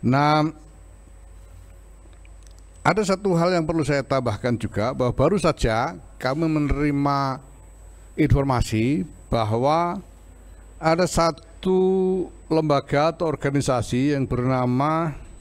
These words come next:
Pusat Studi Warisan Ibrahim untuk Perdamaian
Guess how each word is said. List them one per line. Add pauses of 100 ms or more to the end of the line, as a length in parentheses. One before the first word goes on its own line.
(1600)
Pusat
Studi
Warisan
Ibrahim (160)
untuk (400)
Perdamaian